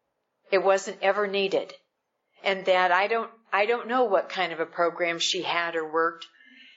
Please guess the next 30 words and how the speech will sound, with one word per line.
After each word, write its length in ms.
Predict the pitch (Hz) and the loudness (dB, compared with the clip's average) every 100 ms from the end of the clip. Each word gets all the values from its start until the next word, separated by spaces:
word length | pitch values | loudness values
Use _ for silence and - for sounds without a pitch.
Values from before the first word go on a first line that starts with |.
| _ | _
but 100 | 190 | 2
I 160 | 185 196 | 2 2
knew 300 | 196 220 220 | -2 -2 2
looking 360 | 214 208 214 | 2 2 -2
back, 480 | 190 208 196 170 - | -2 0 2 0 -4
because 300 | 180 175 185 | -8 -2 -2
it 80 | 190 | -2
was 180 | 175 190 | -4 -2
never 240 | 190 190 | -2 0
expected. 760 | 190 - - 214 208 - 165 160 _ _ _ _ _ _ _ _ | -2 -4 -2 -2 -2 -6 -10 -10 _ _ _ _ _ _ _ _
It 80 | 202 | -4
was 140 | 190 180 | -2 -2
natural 420 | 185 233 277 240 | 0 0 0 -4
for 160 | 190 196 | -6 -6
me 160 | 190 | -2
to 120 | 185 185 | -2 -2
kind 280 | - 196 | -2 -4
of 80 | 180 | -2
think 240 | - 262 285 | -2 -2 0
about 320 | 202 180 175 | 2 2 2
that 140 | 190 | 0
and 80 | 180 | 0
put 140 | 208 | -4
that 140 | 185 - | -4 -2
timeline 520 | 214 262 247 185 175 | -2 0 0 0 -2
together, 520 | 175 175 165 170 170 - _ _ - _ - - _ _ _ _ _ | 0 2 4 2 0 -8 _ _ -20 _ -20 -20 _ _ _ _ _
but 160 | 208 208 | 0 2
I 180 | 247 254 | 2 2
was 220 | 226 - | 0 0
free. 520 | - 202 175 143 - | -6 -2 -2 -2 -10